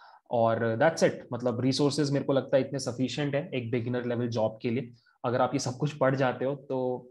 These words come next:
मुझे नहीं लगता आपको कोई problem होगी job secure करने के लिए, ठीक है। अब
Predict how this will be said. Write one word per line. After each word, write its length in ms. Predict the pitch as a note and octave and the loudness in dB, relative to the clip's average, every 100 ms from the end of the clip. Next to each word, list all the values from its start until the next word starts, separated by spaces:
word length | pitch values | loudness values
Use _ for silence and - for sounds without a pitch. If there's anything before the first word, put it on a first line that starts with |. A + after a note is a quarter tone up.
| D3 | -2
मुझे 200 | C#3+ C#3 | 0 0
नहीं 100 | C3 | 0
लगता 260 | A#2+ - | -2 -2
आपको 560 | A#2+ - C3 B2 - - - | -4 -4 -2 -2 -2 -6 0
कोई 100 | C#3 | 4
problem 360 | B2+ A#2 C3 | 4 4 2
होगी 260 | B2+ A#2+ B2+ | 0 -2 -4
job 280 | B2 A#2 A#2 | 0 0 0
secure 460 | B2 A2+ A#2 A#2 | -6 -4 -2 -2
करने 280 | A2+ A2 A2 | -2 -6 -6
के 100 | A2 | -6
लिए, 160 | A2 B2 _ - | -8 -10 _ -4
ठीक 120 | B2+ | -4
है। 380 | - - - - - - - | -4 -16 -20 -20 -20 -8 2
अब 260 | E3+ D#3 | 4 4